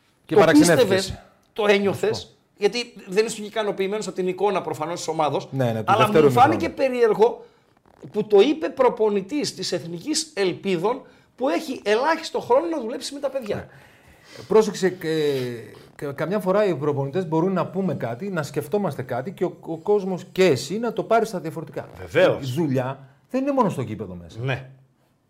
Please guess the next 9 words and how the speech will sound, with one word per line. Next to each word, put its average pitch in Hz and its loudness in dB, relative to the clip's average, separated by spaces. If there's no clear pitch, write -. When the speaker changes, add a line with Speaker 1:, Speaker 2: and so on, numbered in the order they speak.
Speaker 1:
Δεν 247 -6
είναι 277 -4
μόνο 254 2
όταν 165 2
μπαίνεις 143 0
να 117 -4
κάνεις 92 -10
προπόνηση. 87 -18
Εγώ 170 -2